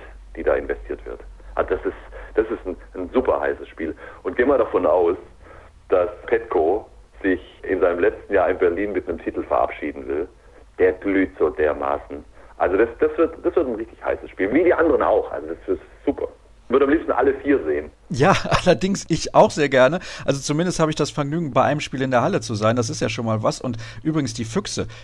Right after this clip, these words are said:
Speaker 2: die hätten ja am ersten Spieltag eigentlich diese Partie in Leipzig gewinnen müssen, haben da mit sieben Toren geführt, haben per Buzzerbeater verloren und haben dann zu Hause gegen Minden verloren. Wenn man nur diese beiden Spiele nimmt,
Speaker 1: Ja,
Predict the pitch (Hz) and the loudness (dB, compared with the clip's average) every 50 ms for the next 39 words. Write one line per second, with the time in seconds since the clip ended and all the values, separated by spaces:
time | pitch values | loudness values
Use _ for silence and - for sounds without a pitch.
0 | - - 110 98 107 151 170 - 185 160 151 147 120 127 - - 120 156 - - | -10 -8 -6 -4 -2 -4 -2 -2 0 2 2 2 2 0 0 0 -2 -2 -2 -4
1 | - 147 - - - 151 170 170 - 135 120 - - 123 127 143 160 151 127 113 | -6 -8 -8 -8 -8 -10 -10 -6 -4 -4 -4 -2 0 0 0 0 0 -4 -6 -8
2 | - 143 120 131 123 110 135 123 117 - - 160 165 - 131 123 117 113 123 127 | -8 -8 -8 -8 -6 -6 -6 -6 -6 -6 -6 -6 -6 -4 -4 0 2 2 2 0
3 | - - - - - 120 110 131 151 160 147 127 120 135 175 190 - - 127 131 | -2 -8 -8 -6 -6 -4 -2 -2 -2 -2 -2 -2 0 0 -2 -2 -2 -2 -2 0
4 | 135 135 135 131 123 107 110 151 190 202 175 - - 160 156 160 160 143 143 - | 0 0 0 0 -2 -4 -4 -4 -4 -6 -4 -2 0 2 2 2 0 -2 -4 -4
5 | - 160 165 165 175 170 - - - - - - 156 147 - 143 143 127 139 151 | -4 -4 -2 -2 -2 -2 -4 -10 -18 -18 -4 -2 0 0 2 0 2 4 4 4
6 | 160 180 170 143 147 165 - 180 156 - - 147 139 139 139 156 165 - 127 131 | 6 4 4 2 2 -2 -2 -2 -2 0 2 2 2 2 2 2 2 0 0 -2
7 | 127 147 160 165 156 147 - - 151 143 160 160 143 135 143 139 139 139 170 190 | -2 -2 0 0 0 -2 0 -2 0 2 2 0 0 -2 -4 -2 -2 -2 -2 -2
8 | - 156 - - 143 131 131 139 139 135 139 143 143 143 156 190 208 139 165 233 | -4 -6 -4 -2 0 0 2 0 0 0 0 0 0 0 2 0 0 0 -2 -4
9 | 240 220 190 175 185 185 185 175 165 - - 202 208 185 151 123 110 101 95 104 | -4 -4 0 2 2 2 2 0 -2 -4 -6 -6 -4 -2 -2 0 0 2 2 2
10 | 110 - - | 0 0 -4